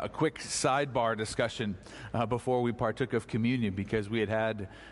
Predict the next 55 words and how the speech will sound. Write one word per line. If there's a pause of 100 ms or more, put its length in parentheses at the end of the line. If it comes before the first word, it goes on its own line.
(160)
conflict
that
week
or
<laughs>
even
that
morning, (300)
believe
it
or
not, (380)
right?
I'm
sure
that's
all
a
shock
to
you
guys.
You
guys
never (100)
argue
on
the
way
out
the
door
on
Sunday
mornings. (560)
Uh, (680)
but,
but
just
that
reality
that
every
time
we,
we
come
and
partake
of
the
Lord's
table,
it
is